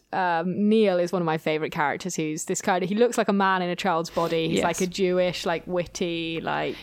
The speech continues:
Speaker 2: He's a lot like, oh, there's a character in Ten Things I Hate About You who's very similar.
Speaker 1: Oh, I can't remember. You're
Speaker 2: Uh,
Speaker 1: testing
Speaker 2: but
Speaker 1: me.
Speaker 2: like, yes, the same, like,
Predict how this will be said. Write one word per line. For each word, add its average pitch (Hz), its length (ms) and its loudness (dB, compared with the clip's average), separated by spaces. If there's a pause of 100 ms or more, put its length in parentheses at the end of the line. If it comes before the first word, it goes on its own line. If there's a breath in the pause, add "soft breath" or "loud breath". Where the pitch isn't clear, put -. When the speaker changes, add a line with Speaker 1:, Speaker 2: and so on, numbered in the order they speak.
Speaker 2:
He's 269 220 2
a 285 60 4
lot 277 240 4
like, 247 440 0 (220)
oh, 214 160 2
there's 214 240 2
a 214 60 2
character 220 460 0
in 202 320 0
Ten 202 200 0
Things 196 200 0
I 196 100 0
Hate 190 220 -4
About 180 280 -4
You 180 300 -2 (240)
who's 196 160 -4
very 185 200 -6
similar. 180 440 -4 (220)
Speaker 1:
Oh, 180 220 -2
I 160 80 -2
can't 165 220 -4
remember. 165 340 -4
You're 190 120 2
Speaker 2:
Uh, 196 120 2
Speaker 1:
testing 196 240 0
Speaker 2:
but - 80 0
Speaker 1:
me. - 60 0
Speaker 2:
like, 190 300 0
yes, 196 400 -2
the 196 140 -2
same, 185 540 -2 (220)
like, - 400 -6